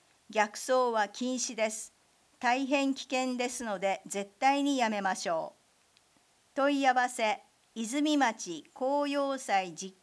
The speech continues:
行委員会事務局、泉支所地域振興課内、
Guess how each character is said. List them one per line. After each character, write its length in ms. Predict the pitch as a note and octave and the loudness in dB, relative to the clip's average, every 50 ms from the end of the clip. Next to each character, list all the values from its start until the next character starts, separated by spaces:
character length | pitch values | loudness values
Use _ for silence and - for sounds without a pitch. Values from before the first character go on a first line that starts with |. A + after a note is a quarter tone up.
| _ | _
行 280 | - C#4 C4+ C4+ C4+ C4 | -6 -4 -2 0 0 0
委 60 | C4 | 0
員 320 | C4 B3+ C4 C4 B3+ A#3+ A3+ | -2 0 0 0 -2 -2 -4
会 320 | - G#3 E3 E3 D#3+ D3+ | -2 -2 -2 -2 -4 -8
事 140 | D#3 G3 A3 | -8 -6 -4
務 140 | A#3+ B3+ B3 | -4 -4 -4
局、 400 | B3 G#3+ - - - - - _ _ _ _ _ _ _ _ _ - _ - | -6 -8 -8 -10 -12 -20 -20 _ _ _ _ _ _ _ _ _ -20 _ -8
泉 440 | G#3+ A3+ A3 C4+ D4+ D4+ D4+ D4+ D4 | -6 -4 -2 0 2 2 2 2 0
支 160 | - C#4 B3+ | 0 -4 -4
所 200 | - C4+ A#3 A3 | -2 -2 -4 -4
地 280 | - - C4+ C#4+ D4+ | -4 -4 -4 -2 -2
域 120 | C#4+ D4 - | -4 -4 -4
振 300 | - - B3+ B3 C4 B3+ | -4 -4 -4 -4 -6 -6
興 300 | B3 - C4 B3+ B3+ B3 | -6 -4 -2 -2 -2 0
課 160 | - A3 G3+ | 0 -2 -2
内、 240 | F3+ D#3+ D3 - | -2 -4 -6 -8